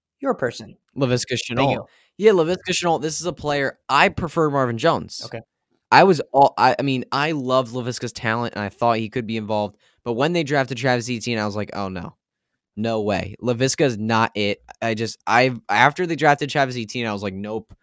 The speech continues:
Speaker 2: It's not happening this
Speaker 1: Yeah.
Speaker 2: year." And then Travis Etienne got hurt, and I was like, "Oh, maybe he's back in."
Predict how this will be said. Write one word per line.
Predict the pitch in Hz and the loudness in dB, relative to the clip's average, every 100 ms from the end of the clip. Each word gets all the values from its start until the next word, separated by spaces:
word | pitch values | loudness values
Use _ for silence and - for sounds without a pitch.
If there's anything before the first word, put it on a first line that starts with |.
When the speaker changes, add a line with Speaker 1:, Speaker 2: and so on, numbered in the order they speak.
| _ - | _ -10
Speaker 2:
It's | 120 131 | -8 -2
not | 160 165 | 0 2
happening | 110 120 123 104 90 | 2 -2 -4 -6 -8
this | 87 - | -10 -8
Speaker 1:
Yeah. | |
Speaker 2:
year." | 95 90 85 _ _ _ - | -6 -6 -10 _ _ _ -6
And | 120 | -2
then | 135 | -2
Travis | 131 147 131 | 0 -2 -2
Etienne | 135 131 117 | -4 -2 0
got | 101 - | 0 -2
hurt, | - 151 160 - | 0 2 2 0
and | |
I | 131 | -2
was | 120 | -2
like, | 123 - | -6 -4
"Oh, | 151 | -2
maybe | 147 143 147 | 2 2 0
he's | 127 139 127 | -4 -6 -8
back | - 139 127 - | -8 -8 -6 -6
in." | 135 131 | -6 -6